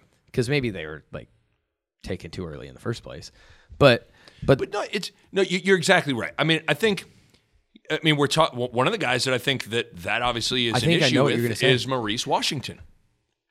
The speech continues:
Speaker 1: I, th-, <sighs> you look at the offense, were they better?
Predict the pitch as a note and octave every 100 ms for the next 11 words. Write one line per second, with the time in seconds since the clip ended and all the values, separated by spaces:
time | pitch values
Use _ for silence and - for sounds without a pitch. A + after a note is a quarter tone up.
0 | _ _ - A#2+ A#2 - D2+ - D#2+ -
1 | _ - - - - - _ _ _ _
2 | _ - - B2 C3+ D3+ D3 A#2+ A2 B2
3 | E3 F3 - - - _ _ _ _ _
4 | _ - A#2 G#2+ G2+ G#2+ C3+